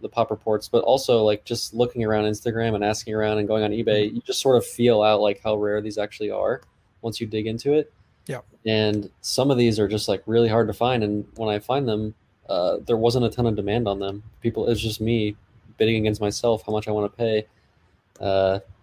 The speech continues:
Speaker 1: and I sort of enjoyed the hunt of that and finding it and trying to pry it away from people that have had 'em for ten, like, I bought, like, a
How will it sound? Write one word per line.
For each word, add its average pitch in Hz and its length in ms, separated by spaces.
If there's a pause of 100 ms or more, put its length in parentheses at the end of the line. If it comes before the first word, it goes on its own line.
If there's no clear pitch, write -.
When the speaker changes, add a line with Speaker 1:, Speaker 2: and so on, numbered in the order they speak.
(220)
Speaker 1:
and 107 100
I 110 40
sort 120 200
of 110 60
enjoyed 104 320
the 101 80
hunt 104 240
of 104 100
that 104 220
and 107 120
finding 107 300
it 107 160
and 113 280
trying 113 160
to 107 60
pry 110 220
it 110 60
away 110 160
from 110 160
people 110 200
that 101 80
have 110 100
had 113 140
'em 113 120
for 113 180
ten, 117 300
like, 120 160
I 120 40
bought, 120 240
like, 113 160
a 98 280